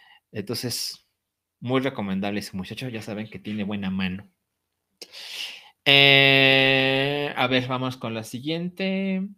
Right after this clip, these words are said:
Eh, la invitación, como siempre, de que escuchen El Hype, el curso, el, el podcast de cultura pop, principalmente cine y televisión. Esta semana se habló mucho de Umbrella Academy. Entonces, pues, ahí está, como cada jueves, la invitación.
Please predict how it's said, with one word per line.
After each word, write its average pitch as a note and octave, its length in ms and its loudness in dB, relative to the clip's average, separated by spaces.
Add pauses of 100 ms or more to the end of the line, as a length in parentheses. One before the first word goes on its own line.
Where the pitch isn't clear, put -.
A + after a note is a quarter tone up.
(480)
Eh, C#3 440 -2
la C#3 80 2
invitación, C3 440 -2
como B2+ 200 -4
siempre, F3 480 0
de D3 120 -2
que A#2+ 80 -4
escuchen B2 360 -8
El A2 120 -4
Hype, B3+ 280 2
el A#2+ 100 -12
curso, - 300 -12
el, A2+ 260 -8
el A#2 140 -10
podcast B2+ 280 -12
de A#2+ 80 -10
cultura A2+ 360 -10
pop, F3+ 220 -2 (720)
principalmente C3 440 -2
cine C3 200 -2
y B2+ 80 -2
televisión. A#2+ 720 -2 (100)
Esta - 200 -8
semana G#2+ 380 -8
se G#2+ 160 -12
habló G#2 400 -4
mucho A#2+ 460 -8
de G#2 460 -4
Umbrella G#2+ 460 -4
Academy. F3+ 640 -4 (320)
Entonces, G#2 800 -10
pues, - 640 -12 (500)
ahí G2+ 160 -4
está, A2+ 380 -4
como G2 180 -8
cada G#2 220 -2
jueves, A2+ 400 -6
la G2 80 -4
invitación. G#3 640 -2